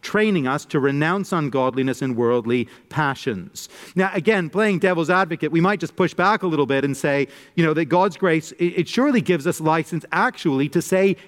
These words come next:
yes to those things. We're forgiven, so why not indulge? But no, the coming of Jesus, the saving work of Jesus, it trains us, says Paul, to say no, and here's why. The coming of Jesus to earth, the appearing of the grace of God in Jesus,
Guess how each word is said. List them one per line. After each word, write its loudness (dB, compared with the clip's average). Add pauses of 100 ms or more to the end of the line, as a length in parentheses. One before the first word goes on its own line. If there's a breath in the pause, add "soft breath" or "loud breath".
yes 0 (260 soft breath)
to 4
those 4
things. -4 (100)
We're 4
forgiven, 0 (120 loud breath)
so 0
why 2
not -2
indulge? -8 (1400)
But 0
no, 4
the 2
coming 0
of -2
Jesus, -2
the -4
saving -2
work -2
of -8
Jesus, -4 (220 loud breath)
it -2
trains 0
us, 0
says -2
Paul, -2
to -10
say -2 (200 loud breath)
no, 2
and -4
here's 0
why. 0 (1040 loud breath)
The 0
coming 2
of 0
Jesus 2
to 0
earth, 0
the 0
appearing 0
of -4
the -2
grace 0
of -4
God 2
in 2
Jesus, -2